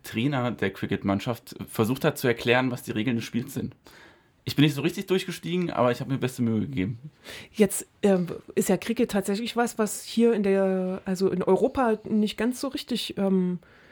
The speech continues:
Speaker 2: berühmt oder, oder verbreitet ist. Also wie kommt es, dass es ein Cricket-Team hier in der Gegend jetzt gibt?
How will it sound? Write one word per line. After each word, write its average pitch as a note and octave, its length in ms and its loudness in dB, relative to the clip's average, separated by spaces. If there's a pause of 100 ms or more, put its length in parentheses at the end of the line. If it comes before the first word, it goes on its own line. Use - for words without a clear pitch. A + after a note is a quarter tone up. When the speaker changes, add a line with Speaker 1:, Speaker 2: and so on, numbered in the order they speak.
(880)
Speaker 2:
berühmt A3 440 6
oder, G3+ 180 0
oder F#3+ 140 0
verbreitet G#3+ 520 0
ist. - 300 -4
Also F3+ 260 0 (200)
wie G3 80 0
kommt A3+ 220 0
es, A#3 120 -6
dass G3+ 160 -4
es G3+ 160 -4
ein F#3+ 140 4
Cricket-Team A#3 560 0
hier G#3 160 2
in G3+ 80 0
der F#3+ 100 0
Gegend F#3+ 240 -2
jetzt F#3 160 -4
gibt? - 300 -10